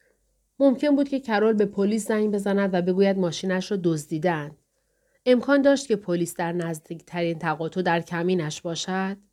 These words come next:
پوزخندی زد. بعد احساس کرد که به طرز خطرناکی نزدیک به گریستن است.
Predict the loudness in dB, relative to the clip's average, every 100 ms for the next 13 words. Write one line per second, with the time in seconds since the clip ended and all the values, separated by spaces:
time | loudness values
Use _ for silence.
0 | _ _ _ _ _ _ _ _ _ _
1 | -6 -4 -4 -4 -4 -12 -16 -20 _ _
2 | _ _ _ _ 2 2 2 0 0 -2
3 | -2 -4 -6 -4 -6 -4 -2 -2 -2 -4
4 | -6 -2 0 0 0 -2 -4 -8 -10 _
5 | -2 0 2 -2 0 0 0 0 -4 -6
6 | -10 -12 -14 -16